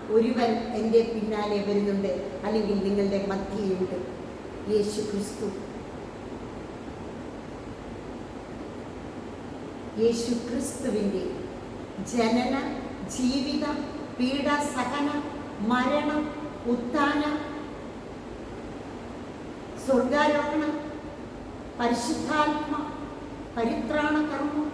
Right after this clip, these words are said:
രക്ഷാകര രഹസ്യങ്ങൾ നമ്മുടെ ജീവിതത്തിലൂടെ കടന്നു പോവുകയാണ് പ്രിയപ്പെട്ടവരെ. യേശു ക്രിസ്തു പരിശുദ്ധ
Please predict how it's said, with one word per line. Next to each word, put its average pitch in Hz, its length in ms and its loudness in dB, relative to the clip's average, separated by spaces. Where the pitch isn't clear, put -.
രക്ഷാകര 262 680 0
രഹസ്യങ്ങൾ 254 580 0
നമ്മുടെ 233 260 8
ജീവിതത്തിലൂടെ 240 800 2
കടന്നു 247 360 0
പോവുകയാണ് 202 340 2
പ്രിയപ്പെട്ടവരെ. 190 520 -4
യേശു 247 280 2
ക്രിസ്തു 285 360 -2
പരിശുദ്ധ 262 380 0